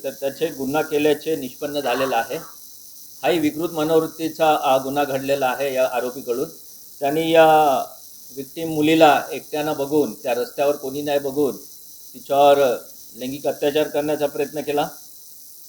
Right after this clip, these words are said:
आणि नंतर रागाच्या भरात प्रतिकार केल्यावर डोक्यावर दगड म-, मारून तिचा खून केला.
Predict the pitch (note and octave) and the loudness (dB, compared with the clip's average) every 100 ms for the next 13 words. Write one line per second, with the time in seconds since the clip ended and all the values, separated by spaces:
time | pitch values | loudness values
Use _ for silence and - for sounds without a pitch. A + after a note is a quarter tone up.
0 | - B2+ C#3+ C#3+ C3 D#3 D3 B2+ A#2+ C#3 | -12 -6 -2 -2 -2 0 0 0 -2 0
1 | C#3+ C3+ D3+ C#3+ - B2 D3 C#3 C3+ - | 0 2 4 2 -2 -10 -10 -6 -8 -8
2 | C3+ C#3+ D3 C3 - - - A#2+ A2+ C#3+ | -4 0 2 2 0 -10 -14 -12 -4 -2
3 | C3 - - - - - - C3 D3 D3 | -2 -4 -16 -20 -20 -14 -6 2 2 2
4 | - - - B2+ C#3 D3 G#2+ F#2 - - | -6 -14 -14 -2 4 4 4 -2 -18 -20
5 | - - - - - B2+ D3 - D3+ C3 | -20 -20 -20 -20 -14 -8 -8 -4 -4 -2
6 | A2 | -4